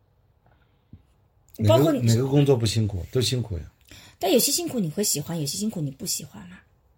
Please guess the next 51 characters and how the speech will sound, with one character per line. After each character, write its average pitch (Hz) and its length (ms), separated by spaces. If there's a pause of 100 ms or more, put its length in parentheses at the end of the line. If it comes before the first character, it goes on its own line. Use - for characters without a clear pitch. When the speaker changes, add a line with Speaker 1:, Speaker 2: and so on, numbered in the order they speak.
(280)
Speaker 2:
对 190 100
吧？ 175 260 (280)
包 254 120
括 262 140
我 202 100
自 208 160
己 196 160
也 151 120
去， - 400
就 233 160
是 208 160
包 240 240
括 240 120
我 180 120
就 185 120
是， - 140
这 - 160
是 - 120
一 277 60
种 - 200
方 143 200
式 - 200
嘛。 - 160 (340)
其 - 100
实 294 120
你 269 80
去 - 80
找 - 320
一 - 20
个 311 140
对 320 180
标 294 200
人 190 200
物， 220 180 (1160)
看 381 260
看 - 160 (360)
他 - 200
这 403 120
样 311 80
的 214 60
生 202 160
活 190 80
方 170 160
式 170 100
是 160 120
不 160 60
是 156 40
你 156 100
喜 151 160
欢 147 220
的。 - 120